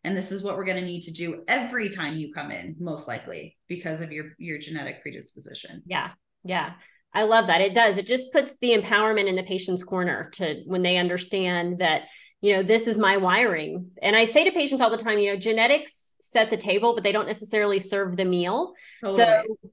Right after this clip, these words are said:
Speaker 2: knowing how you're wired is super, super important to, for that, you know, that very specified care level that we want to give you.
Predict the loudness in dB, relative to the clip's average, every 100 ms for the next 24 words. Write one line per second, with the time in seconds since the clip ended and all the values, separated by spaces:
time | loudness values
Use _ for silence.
0 | _ 2 6 8 8 4 4 2 2 2
1 | 4 4 2 0 -2 -2 -4 -4 -4 -2
2 | -2 -2 -2 0 2 2 2 0 -2 0
3 | 2 2 0 -6 -18 _ 2 4 6 6
4 | 6 4 -2 -2 0 4 4 4 2 2
5 | 4 2 0 -2 -6 -10 -8 2 4 4
6 | 4 4 4 -2 -2 0 0 0 -2 -4
7 | -4 -4 -2 -2 -4 -6 -6 -6 -8 -12
8 | -12